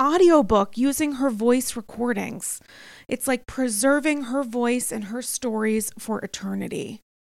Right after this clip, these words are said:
This book becomes a legacy, something you and future generations can treasure forever.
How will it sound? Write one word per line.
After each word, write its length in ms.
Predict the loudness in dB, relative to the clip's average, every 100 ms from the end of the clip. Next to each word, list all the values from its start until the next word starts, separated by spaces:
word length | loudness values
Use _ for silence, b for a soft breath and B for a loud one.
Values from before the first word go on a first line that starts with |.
| B B
This 160 | -2 0
book 240 | 0 0
becomes 340 | -2 0 -2 0
a 60 |
legacy, 580 | 2 2 2 0 0 -2
something 420 | -2 -4 -2 -4
you 220 | 0 0
and 180 | 0 -2
future 360 | -4 -6 -4 -2
generations 680 | 0 0 -2 -2 -4 -6
can 180 | -6 -8
treasure 460 | -10 -6 -4 -4 -6
forever. 640 | -6 -8 -6 -6 -8 -10